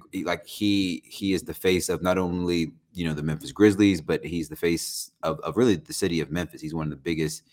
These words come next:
biggest draws to the city of Memphis. He's one of the biggest draws to this league.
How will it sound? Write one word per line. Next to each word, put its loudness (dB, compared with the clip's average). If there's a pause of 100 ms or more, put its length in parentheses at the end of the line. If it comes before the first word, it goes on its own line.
(380)
biggest 2
draws 2
to -6
the -4
city -2
of -2
Memphis. -4
He's -8
one -4
of -6
the -6
biggest -4
draws -4
to -20
this -10
league. -4